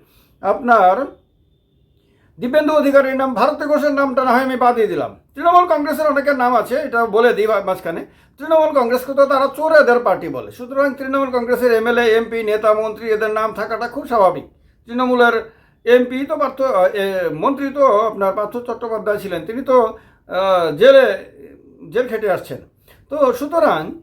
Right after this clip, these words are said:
আহ, এগুলি তো স্বাভাবিক, এগুলি নিয়ে আর বলার মতন কোনো আলাদা করে দরকার নেই। তাদের বক্তব্য অনুসারে তো পুরো তৃণমূলটাই চোরেদের পার্টি।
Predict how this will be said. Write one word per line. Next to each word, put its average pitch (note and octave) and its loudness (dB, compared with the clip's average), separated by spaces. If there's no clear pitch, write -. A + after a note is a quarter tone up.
আহ, C4 -6
এগুলি C4 -4
তো D#4 -6
স্বাভাবিক, A3+ 2
এগুলি A#3+ 0
নিয়ে B3+ -4
আর B3 -4
বলার A#3 2
মতন A3 -4
কোনো G#3 -2
আলাদা F#3+ 0
করে F3+ -8
দরকার F3 -4
নেই। C#3 -8
তাদের F#3+ 0
বক্তব্য C4 0
অনুসারে C4 -2
তো - -16
পুরো B3 -10
তৃণমূলটাই C4 -4
চোরেদের A3 0
পার্টি। C#3 -8